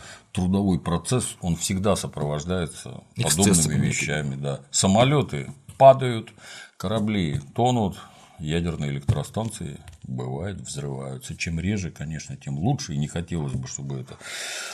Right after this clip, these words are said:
Speaker 1: повторялось. Но в целом, лично для меня вот это выглядит, вы посмотрите, что эти твари делают. Это ни в коем случае нельзя покупать, у себя ставить, там, категорически эти русские. Вот вы, вы только на Харина эти посмотрите.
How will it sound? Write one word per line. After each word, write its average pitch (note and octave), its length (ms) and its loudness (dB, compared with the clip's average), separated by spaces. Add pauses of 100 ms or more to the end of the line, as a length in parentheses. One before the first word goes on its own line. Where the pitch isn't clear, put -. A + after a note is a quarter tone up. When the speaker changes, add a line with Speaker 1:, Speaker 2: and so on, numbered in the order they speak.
(100)
Speaker 1:
повторялось. A#2 640 8
Но C4+ 120 10
в - 60 0
целом, A3+ 500 6 (120)
лично D3 280 4
для C3 160 2
меня C#3 400 8
вот G#2 200 4
это G#3 180 2
выглядит, B2 600 0
вы A2+ 540 -2
посмотрите, G#2 720 -2
что - 220 -2
эти F2 160 -4
твари E2+ 380 -2
делают. C#2+ 580 -6 (220)
Это - 120 -16
ни G2 100 -2
в F#2+ 60 -8
коем F#2 220 -2
случае F2+ 320 -4
нельзя D#2 260 -4
покупать, C#2+ 540 -4
у D2 60 -12
себя D2 300 -8
ставить, D#2+ 480 -4
там, D2 320 -6
категорически D2+ 800 -8
эти C2 200 -12
русские. D#2 440 -8
Вот C#2 200 -10
вы, G2 140 -8
вы G2+ 140 -4
только A#2+ 220 -6
на B2+ 80 0
Харина A2+ 400 0
эти F2 220 -6
посмотрите. D2 640 -10